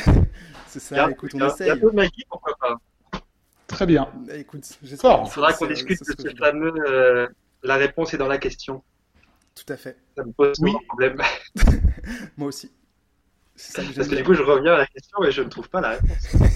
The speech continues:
Speaker 1: <laughs> Mais si, il faut que tu la cherches longtemps, c'est juste ça.
Speaker 2: J'entends.
Speaker 1: Voilà. Alors vas-y, à
Speaker 2: Eh ben,
Speaker 1: toi.
Speaker 2: c'était excellent, c'était Johan. Euh, moi, je vous ai préparé un petit truc de derrière les fagots. Euh, vous m'en direz des nouvelles.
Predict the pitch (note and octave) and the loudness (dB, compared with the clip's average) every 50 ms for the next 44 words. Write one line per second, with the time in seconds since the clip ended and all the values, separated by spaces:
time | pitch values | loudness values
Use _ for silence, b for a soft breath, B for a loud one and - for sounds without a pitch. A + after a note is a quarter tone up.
0 | F#3+ C#4+ - - G#3 A#3 A#3 G#3 F#3 D#3+ - E3+ E3+ - - - F#3+ F#3+ G3 F3 | 2 -4 -8 -10 -12 -12 -10 -12 -14 -12 -12 -12 -10 -10 -12 -10 -10 -8 -8 -8
1 | D3 - D3+ C3+ - - D3+ - - - - - E3 E3 F3 E3 - F3 F3 F3 | -8 -8 -10 -10 -8 -6 2 4 4 4 6 4 4 4 2 -2 -6 -8 -10 -10
2 | D#3 - C3+ B2 C3 - - - - - - C3+ C3 B2 - _ _ _ _ _ | -12 -14 -16 -18 -20 -20 -20 -20 -20 -18 -18 -16 -18 -18 -20 _ _ _ _ _
3 | _ _ _ _ _ _ _ _ _ _ _ _ _ _ _ _ - - - - | _ _ _ _ _ _ _ _ _ _ _ _ _ _ _ _ -16 -16 -14 -12
4 | - G#2 C3+ C#3+ D3 D3 D3 C#3+ C#3+ - - _ - - - _ _ _ _ _ | -10 -8 -4 -2 -2 0 0 -2 -2 -6 -10 _ -20 -20 -20 _ _ _ _ _
5 | _ _ _ _ _ E3+ E3 E3+ F3 F3 F#3 G3 F#3 E3 F#3+ G3+ F3+ F3 F#3 F3+ | _ _ _ _ _ 0 2 2 2 2 0 0 -2 0 0 -2 0 0 2 2
6 | F#3 F#3 F3+ D#3 D#3 D#3+ - - - C#3+ C#3+ - - _ C3 B2+ A#2+ - - B2+ | 2 2 4 2 2 0 0 -4 -4 -4 -4 -4 -4 _ -10 -10 -8 -8 -10 -4
7 | B2 B2+ B2 B2+ B2+ A#2+ G#2+ - B B B B B B B - C3+ C3+ C#3 C#3 | 0 4 6 6 6 4 0 -6 B B B B B B B 0 2 4 6 6
8 | C#3 C#3 C#3+ D3 F#3+ A3 G3 D3 C#3 C3+ C#3+ C#3+ - - G3 F#3+ G3 E3+ C#3+ C3+ | 6 6 4 4 2 2 0 0 -2 -2 -4 -2 -2 -2 0 2 2 2 4 4
9 | D#3 G3 A#3 A#3+ A3+ - F#3+ F3+ - - D3 C3+ C3+ - - F3+ F#3+ F3+ F#3 G3 | 2 2 2 -2 -6 -10 -10 -10 -8 -8 -8 -8 -8 -4 -2 -2 -2 0 0 0
10 | F#3+ F3 D#3 C3+ C#3 E3+ F#3 - - D3+ B2+ A#2 A#2+ A#2+ C3 F#3 G#3+ - B B | 0 0 -2 -4 -6 -8 -8 -8 -8 -8 -8 -6 -4 -4 -4 -4 -6 -10 B B
11 | B B B _ - A#2 A#2 - - B2 B2 B2+ B2 C3+ C#3 D3 E3 D#3+ C#3+ B2 | B B B _ -12 -12 -10 -10 -6 -4 -4 -4 -4 -4 -4 -2 -2 -2 -2 -4
12 | A#2 A2 G#2+ B2 C3 E3 E3 - | -6 -4 -2 -2 -2 -2 -2 -4